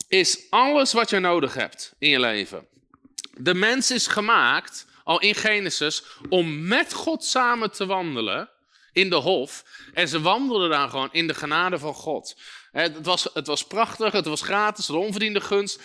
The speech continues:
Maar ze waren ook geestelijk bekrachtigd. Ze waren gigantisch gezegend. Geestelijk enorm gezegend, gewoon door de genade van God. En ze deden alles samen met God.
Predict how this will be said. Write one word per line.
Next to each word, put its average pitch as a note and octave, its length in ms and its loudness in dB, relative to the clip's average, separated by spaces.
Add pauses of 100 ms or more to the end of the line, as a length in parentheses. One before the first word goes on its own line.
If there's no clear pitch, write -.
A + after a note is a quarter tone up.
(220)
Maar D#3+ 140 0
ze E3+ 180 0 (120)
waren F#3+ 220 2
ook G#3+ 160 -2
geestelijk A#3 560 -2
bekrachtigd. A3+ 600 -6
Ze F3+ 60 -6
waren F#3 200 2
gigantisch A#3 600 -4
gezegend. F#3 760 -6 (300)
Geestelijk A3+ 520 0
enorm G3 380 0
gezegend, F#3 520 0
gewoon F#3 160 -6
door F3 80 -2
de D#3+ 60 -4
genade F#3 420 -2
van E3+ 120 -8
God. D#3+ 280 -6
En C3+ 100 -4
ze C#3+ 80 -6
deden E3 260 2
alles F3 240 -2
samen E3 340 -2
met C3 140 -6
God. - 400 -10